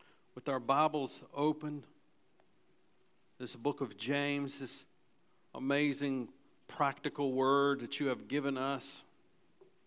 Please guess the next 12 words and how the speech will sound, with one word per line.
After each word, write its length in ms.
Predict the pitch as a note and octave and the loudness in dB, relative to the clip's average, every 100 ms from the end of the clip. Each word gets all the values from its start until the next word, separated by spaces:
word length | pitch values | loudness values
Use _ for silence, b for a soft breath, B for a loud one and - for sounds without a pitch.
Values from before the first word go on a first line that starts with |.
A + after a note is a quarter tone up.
| - - - b b | -20 -20 -20 b b
Lord, 240 | C3 D3 C3+ | 0 2 6
we 120 | D#3 | 6
have 100 | D3+ | 6
sought 320 | - D3+ D#3+ | 4 4 4
to 80 | C#3+ | 2
look 280 | C#3+ D#3+ D#3 | 4 4 2
at 100 | D3 - | -2 0
every 300 | D3+ D3 C#3 | 0 2 0
verse 380 | B2 C#3 C#3+ - | 4 4 4 -4
here, 440 | - C#3+ D3 C#3 | -4 0 0 0
look 240 | C#3 C#3 | -4 -4
at 80 | C#3+ | -6